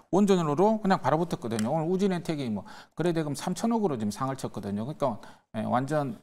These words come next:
탑 원 종목이 돼버렸습니다, 오늘. 그렇기 때문에 그 내일 그냥 갔다 갔다가 들이대야 되는 그런 종목이고, 그렇게 되면은 원전 쪽도 이 에이아이 전력 쪽으로 다시 한번 불이 붙을 가능성이 충분히 있다, 이렇게 이야기 드려보도록 하고,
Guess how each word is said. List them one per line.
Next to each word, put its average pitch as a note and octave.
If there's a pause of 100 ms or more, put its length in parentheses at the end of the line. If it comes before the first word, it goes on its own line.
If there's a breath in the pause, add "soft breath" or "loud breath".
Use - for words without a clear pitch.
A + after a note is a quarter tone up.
(160)
탑 B3
원 B3
종목이 D3
돼버렸습니다, G#2
오늘. G2+
그렇기 D#3
때문에 C3+
그 C#3+ (220)
내일 D#3+
그냥 C#3+
갔다 -
갔다가 B2+
들이대야 D#3
되는 G#2+ (300 loud breath)
그런 F3
종목이고, C#3
그렇게 A#3
되면은 G3+ (340 loud breath)
원전 F#3
쪽도 A3+ (100)
이 B2
에이아이 D#3+
전력 F#3
쪽으로 C#3+
다시 D#3
한번 D#3 (300 loud breath)
불이 E3+
붙을 D#3+
가능성이 C3
충분히 F3+
있다, F#2+
이렇게 B2
이야기 A2
드려보도록 A2
하고, B2